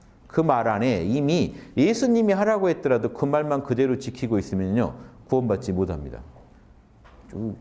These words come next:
이게 골 때리는 얘기예요. 이게 쉬-, 조금만 생각해 보시면 쉽지 않다니까요. 그거 어떻게 해야 되나요? 서-, 너희 안에 있는 성령이 가르쳐 줄 거라고 분명히 예수님은 누누이 얘기하십니다. 제자들한테도요. "너 황-,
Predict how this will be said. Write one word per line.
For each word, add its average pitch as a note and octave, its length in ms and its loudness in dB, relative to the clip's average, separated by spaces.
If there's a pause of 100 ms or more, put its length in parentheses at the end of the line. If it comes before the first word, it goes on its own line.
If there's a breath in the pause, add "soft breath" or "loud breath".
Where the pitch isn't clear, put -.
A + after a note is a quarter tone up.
(160)
이게 G#2+ 100 -2
골 A2+ 240 0
때리는 E3 400 2
얘기예요. G2+ 520 2
이게 G2 100 -2
쉬-, - 240 -8
조금만 G3 380 2
생각해 G3 320 4
보시면 C3+ 400 2
쉽지 G#3 300 0
않다니까요. B2 640 0 (520 loud breath)
그거 D#3 180 2
어떻게 G3 340 0
해야 E3+ 120 4
되나요? A#2+ 480 0 (560 soft breath)
서-, - 300 -4
너희 D#3 320 4
안에 D#3+ 340 2
있는 D3 240 0
성령이 G3 540 0
가르쳐 A#2+ 340 0
줄 A2 160 -2
거라고 F#2+ 320 0
분명히 C3 420 2
예수님은 G#2+ 460 -2 (240 loud breath)
누누이 F3 420 2
얘기하십니다. E2+ 720 -2 (460 soft breath)
제자들한테도요. C3+ 920 2 (340 loud breath)
"너 C3+ 460 2
황-, E3+ 240 -6